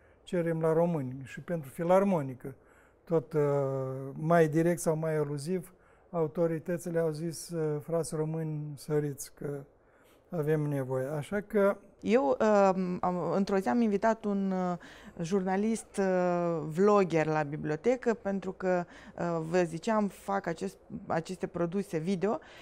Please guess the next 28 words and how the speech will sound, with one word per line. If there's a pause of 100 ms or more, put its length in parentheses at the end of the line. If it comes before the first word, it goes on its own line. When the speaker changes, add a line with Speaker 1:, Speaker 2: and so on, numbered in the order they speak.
(120)
Speaker 2:
și
el,
uh,
referindu-se
la
scriitori,
a
spus
un
lucru
care
inițial
m-a
iritat
foarte
mult. (460)
Dar
mi-am
recăpătat
calmul
și (160)
mi-am
dat
seama
că
sunt
totuși
într-un